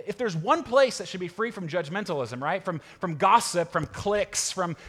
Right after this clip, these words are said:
from those kinds of things that we divide over, biases towards one another, prejudices towards others, racism and, and selfishness, right? Is if there's one place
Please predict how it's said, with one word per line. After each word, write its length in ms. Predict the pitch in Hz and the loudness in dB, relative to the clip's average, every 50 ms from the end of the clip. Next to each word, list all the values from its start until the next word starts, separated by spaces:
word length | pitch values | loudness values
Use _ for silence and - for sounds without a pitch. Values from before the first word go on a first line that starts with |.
| - | -8
from 140 | - 190 180 | -6 -4 0
those 220 | 160 196 247 247 | 2 2 2 2
kinds 460 | - - - - 208 220 226 220 175 190 | 0 -6 -8 -6 -6 -4 -4 -4 -4 -4
of 80 | - | -6
things 340 | - 196 196 196 190 180 147 | -6 -6 -6 -6 -4 -6 -4
that 140 | 165 147 156 | -6 -6 -6
we 100 | 175 170 | -8 -10
divide 500 | 143 165 147 143 165 165 165 170 170 151 | -10 -8 -6 -4 -4 -4 -4 -4 -4 -4
over, 320 | 135 127 127 107 123 120 | -6 -6 -6 -8 -10 -10
biases 720 | 120 107 - 160 170 185 190 180 165 - - 156 143 131 - | -10 -8 -4 -2 0 2 2 0 0 -4 -6 -10 -10 -12 -12
towards 280 | - 160 147 131 117 | -12 -12 -12 -10 -10
one 160 | 127 143 143 | -12 -12 -10
another, 220 | 143 139 139 139 127 | -10 -8 -8 -8 -10
prejudices 840 | - - - 214 202 175 190 170 170 147 - - 156 147 - - | -10 -4 -4 -2 -2 -2 -4 -6 -6 -8 -10 -12 -14 -14 -14 -14
towards 260 | - 160 151 135 - 160 | -12 -10 -10 -10 -10 -10
others, 300 | 151 151 139 139 131 - - - - - - | -12 -10 -10 -10 -12 -14 -16 -20 -20 -10 -4
racism 680 | 156 190 214 220 - - 196 185 160 143 160 156 156 156 | 0 0 0 0 -2 -4 -4 -4 -4 -4 -4 -6 -6 -6
and, 200 | 160 160 151 147 - | -8 -8 -8 -10 -10
and 160 | - 165 160 | -8 -8 -6
selfishness, 840 | - - - - 208 226 226 226 226 208 - - 175 160 147 139 - - | -6 -6 -4 0 4 4 4 4 2 -4 -4 -4 -8 -8 -8 -8 -6 -4
right? 300 | 175 175 185 180 165 - - - - | -4 -4 -4 -6 -10 -18 -20 -12 -8
Is 140 | 190 180 220 | -6 -6 -6
if 100 | 226 190 | -4 -2
there's 180 | 220 233 190 190 | -2 0 0 0
one 380 | 165 165 185 233 311 359 349 | -4 -2 0 0 0 0 0
place 800 | 262 - - - 247 254 208 147 - - - - - - - | -6 -8 -4 -2 0 0 0 -2 -4 -6 -8 -8 -8 -10 -12